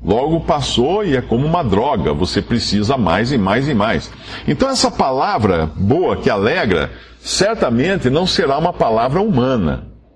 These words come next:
Não será uma palavra que vem de homem, do tipo, "Você pode, você consegue, você vai, você vai arrebentar." Não vai ser isso.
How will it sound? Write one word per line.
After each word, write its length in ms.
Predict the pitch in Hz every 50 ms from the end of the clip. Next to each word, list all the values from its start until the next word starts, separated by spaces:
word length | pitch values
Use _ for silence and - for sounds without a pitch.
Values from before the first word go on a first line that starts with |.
| _ -
Não 160 | - 113 143
será 260 | 151 - 175 147 139
uma 100 | 151 170
palavra 380 | - - 131 131 170 147 151 160
que 120 | - 160
vem 200 | 147 160 170 170
de 100 | 170 180
homem, 460 | 170 127 127 139 135 120 98 85 85 95
do 100 | 110 110
tipo, 320 | - - 123 120 107 131
"Você 300 | 113 127 120 - - 143
pode, 420 | - - - 131 143 143 131 117
você 300 | 117 117 127 - - 135
consegue, 720 | 117 - 123 113 98 92 - - 143 147 131 120 107 107 120
você 300 | 117 113 107 - 139 110
vai, 420 | 82 71 - 131 139 147 123 113
você 320 | 120 120 120 - - - 147
vai 160 | 120 120 120
arrebentar." 880 | 123 123 113 107 107 101 - 92 - - 123 113 - - - - - -
Não 140 | 185 214 214
vai 180 | 185 185 220 214
ser 320 | - - 113 95 80 65
isso. 320 | 60 - - - - -